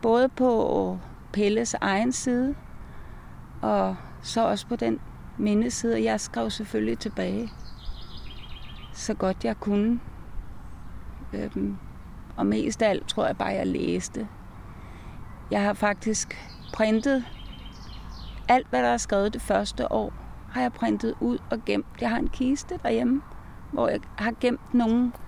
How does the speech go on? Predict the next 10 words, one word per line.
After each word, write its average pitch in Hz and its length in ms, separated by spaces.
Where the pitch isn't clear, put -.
nogle 226 260
af 240 60
de 247 120
ting, - 320
der 247 80
siger 269 280
noget 240 240
om 240 100
Pelle. 208 400
Og, 208 520